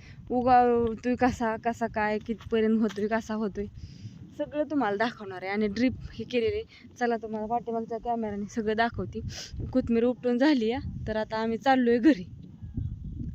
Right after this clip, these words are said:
बापू गेलं, बापू गेलं कोथमीर टाकाय. म्हटलं, "तवर तुम्ही या पुढं व्हिडिओ काढत काढत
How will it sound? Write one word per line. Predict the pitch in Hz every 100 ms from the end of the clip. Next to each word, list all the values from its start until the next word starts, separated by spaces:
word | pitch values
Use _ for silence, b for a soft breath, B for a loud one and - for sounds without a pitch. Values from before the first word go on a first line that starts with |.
| - 233
बापू | 240 254 240
गेलं, | 233 262 214 - - - - - - - - - - - - - - - - - - -
बापू | 220 220 214
गेलं | 214 233
कोथमीर | 226 277 233 208
टाकाय. | 214 214
म्हटलं, | 247 247 220 220
"तवर | 214 214 208
तुम्ही | 226 226
या | 220 254 B B B 269
पुढं | 254
व्हिडिओ | 254 262 233
काढत | 226 220 220 -
काढत | 220 247